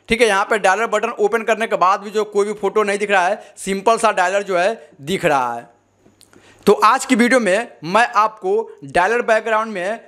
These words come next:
कॉन्टैक्ट लिस्ट में फ़ोटो जो है लगाना बताऊंगा। अगर आप डायलर बैकग्राउंड में कॉन्टैक्ट लिस्ट में फ़ोटो लगाना चाहते हो तो इस वीडियो को देख के बिल्कुल आप लगा सकते हो। चलिए बताते हैं कि आप दोस्तों डायलर बैकग्राउंड में फ़ोटो मेरे तरह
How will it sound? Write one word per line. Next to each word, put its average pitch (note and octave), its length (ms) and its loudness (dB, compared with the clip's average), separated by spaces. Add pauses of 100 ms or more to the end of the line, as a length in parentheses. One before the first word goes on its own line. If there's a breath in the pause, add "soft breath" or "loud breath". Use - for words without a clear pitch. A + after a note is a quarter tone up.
(100)
कॉन्टैक्ट G#3 460 0
लिस्ट A3+ 200 -8
में A#3 100 2
फ़ोटो G#3 320 0
जो G#3 140 2
है F3+ 420 -2
लगाना F#3 440 0
बताऊंगा। D3+ 400 -2
अगर F3+ 320 -2
आप G3 240 0
डायलर G#3+ 240 0
बैकग्राउंड A3 540 -2
में A3+ 140 -4
कॉन्टैक्ट G#3 440 -4
लिस्ट G#3+ 180 -8
में A3 60 -2
फ़ोटो G3 320 0
लगाना G#3+ 280 0
चाहते G#3+ 280 -2
हो F3+ 180 -4 (280 loud breath)
तो F#3 60 -4
इस F#3+ 160 -6
वीडियो G3 220 2
को A3+ 140 -2
देख G#3+ 220 -2
के A3 100 2
बिल्कुल G3 360 -6
आप G3+ 240 2
लगा F3+ 300 -2
सकते D#3 300 -12
हो। A#2+ 200 -10 (220 soft breath)
चलिए A#3 280 2
बताते A3+ 380 0
हैं A3+ 80 -6
कि B3+ 120 -14 (100)
आप F#3+ 260 0
दोस्तों G#3 280 -6
डायलर F3 280 0
बैकग्राउंड G3+ 420 -2
में F#3 280 -6 (180 loud breath)
फ़ोटो F#3 280 0
मेरे G3+ 240 0
तरह G#3 240 0